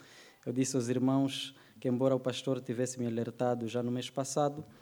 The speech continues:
ainda assim fui duvidando. E não sei se os irmãos prestaram atenção, dessa vez o boletim só chegou ao domingo. Como normalmente tem chegado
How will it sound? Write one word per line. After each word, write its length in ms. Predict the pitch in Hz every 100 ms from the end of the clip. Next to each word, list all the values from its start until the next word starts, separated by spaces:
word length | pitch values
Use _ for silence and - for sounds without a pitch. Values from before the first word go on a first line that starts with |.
| - -
ainda 160 | 135 135
assim 180 | 127 135
fui 140 | 139
duvidando. 640 | 123 120 131 127 113 110 113
E 320 | 110 113 123
não 120 | 139
sei 160 | 139 147
se 100 | 156
os 60 |
irmãos 260 | 131 143 139
prestaram 300 | - 143 139
atenção, 420 | 127 127 - 143
dessa 260 | 139 135 139
vez 200 | 143 135
o 40 |
boletim 360 | 131 135 131 139
só 120 | 139
chegou 280 | - 135 143
ao 60 |
domingo. 420 | 143 151 139 135 123 - - - -
Como 180 | 135 147
normalmente 380 | 156 151 156
tem 100 | 151
chegado 720 | 147 - 147 156 151 127 117